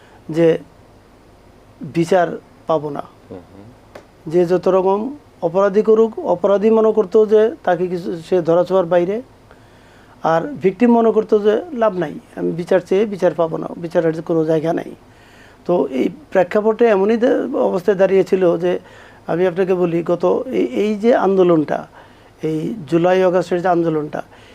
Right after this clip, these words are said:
Speaker 1: এটা কিন্তু আমার ব্যক্তিগত মতে আমি এবং যা দেখেছি সেটা হচ্ছে যে এটা কিন্তু এই গত পনেরো বছ-, পনেরো, সাড়ে পনেরো বছরে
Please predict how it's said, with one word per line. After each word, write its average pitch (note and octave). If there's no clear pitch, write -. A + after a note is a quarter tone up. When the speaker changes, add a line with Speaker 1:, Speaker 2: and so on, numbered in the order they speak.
Speaker 1:
এটা G3
কিন্তু G3+
আমার A#3
ব্যক্তিগত G#3
মতে F3
আমি E3
এবং E3
যা D#3+
দেখেছি E3
সেটা F3
হচ্ছে F3
যে G3
এটা G3
কিন্তু G#3+
এই F3
গত F#3
পনেরো G#3+
বছ-, E3+
পনেরো, G3+
সাড়ে F#3
পনেরো A3+
বছরে F3+